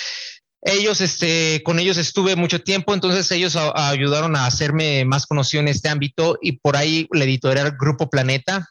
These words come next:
de libros, este, es como el, está en el top ten, ¿no? Eh, de, de, de editoriales de libros, me, me contacta y, y fue bien curioso, me, me contactaron en un café, me acuerdo, en un café ahí de, de la Ciudad de México, y ahí cayó, esto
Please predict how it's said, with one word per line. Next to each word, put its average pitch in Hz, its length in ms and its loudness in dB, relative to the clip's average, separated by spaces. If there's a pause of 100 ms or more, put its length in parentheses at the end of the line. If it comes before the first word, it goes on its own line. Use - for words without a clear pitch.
(120)
de 117 180 0
libros, 135 380 2
este, 120 280 0
es - 180 0
como 120 240 2
el, 107 80 2
está - 320 -4
en 131 100 2
el 120 140 2 (100)
top 127 260 -2
ten, 170 400 -2
¿no? 139 200 0 (120)
Eh, 110 300 2
de, 110 240 2
de, 107 520 2
de 107 120 0
editoriales 117 480 0
de 120 100 0
libros, 135 540 -2
me, 120 240 0
me 117 160 2
contacta 127 640 0
y, 110 280 -2 (600)
y 131 80 2
fue 143 180 2
bien 147 320 2
curioso, 135 640 0
me, 120 400 2
me 117 220 2
contactaron 139 760 0
en 123 160 2
un 131 140 4
café, 127 340 0
me 110 140 0
acuerdo, 107 300 0
en 107 100 2
un 117 80 2
café 131 240 0
ahí 120 180 2
de, 110 300 0
de 104 120 -2
la 107 80 2
Ciudad 117 160 0
de 113 80 2
México, 113 600 -2 (600)
y 135 120 2
ahí 131 140 2
cayó, 147 640 0 (480)
esto 180 220 0